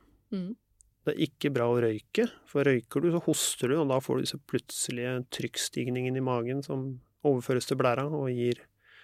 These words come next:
Speaker 2: vannlatningstrang.
Speaker 1: Ja.
Speaker 2: Og, ehm, det er også veldig bra å få litt mosjon hver dag. Blir du sittende hjemme i sofaen din og bevege deg lite, så får du ofte mer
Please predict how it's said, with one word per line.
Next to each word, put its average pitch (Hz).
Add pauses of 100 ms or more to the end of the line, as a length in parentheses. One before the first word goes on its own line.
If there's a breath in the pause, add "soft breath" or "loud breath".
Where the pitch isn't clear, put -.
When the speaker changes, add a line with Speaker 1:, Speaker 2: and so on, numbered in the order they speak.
(140)
Speaker 2:
vannlatningstrang. 123 (480)
Speaker 1:
Ja. 233 (1120 soft breath)
Speaker 2:
Og, 151
ehm, 147
det 156
er 135
også 170
veldig 135
bra 123
å 135
få 120
litt 120
mosjon 165
hver 165
dag. 220 (1800)
Blir 139
du 139
sittende 139
hjemme 131
i 139
sofaen 135
din 151
og 131 (1000 soft breath)
bevege 127
deg 139
lite, 147
så 190
får 131
du 139
ofte 131
mer 123